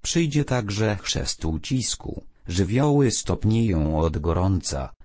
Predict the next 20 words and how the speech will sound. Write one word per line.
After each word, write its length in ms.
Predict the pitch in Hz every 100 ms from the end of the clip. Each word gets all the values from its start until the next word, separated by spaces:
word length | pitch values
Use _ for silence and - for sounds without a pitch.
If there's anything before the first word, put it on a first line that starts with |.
| -
żywioły 600 | 90 92 80 67 64 62
kapitalistyczne 1200 | - 82 - 85 85 80 - - 131 - 123 117
i 160 | 85 95
cały 400 | 110 113 92 76
świat 500 | - - 151 - -
stanie 480 | 139 - 110 131 127
się 220 | - 104
jak 280 | 95 131 -
piec, 480 | - 131 127 - - - -
ręka 460 | 107 139 131 123 123
każdego 680 | 92 82 82 127 101 80
obróci 600 | 78 78 113 151 - 82
się 240 | 67 - 92
przeciwko 680 | - 92 104 101 - 92 85
bliźniemu. 840 | 69 71 73 69 65 62 60 64 - _ _ _
Tak 260 | 139 151 -
opisuje 680 | - 98 92 - 165 165 147
to 200 | 135 -
Pismo 480 | - 85 92 82
Święte. 680 | 78 - 107 87 73 67 64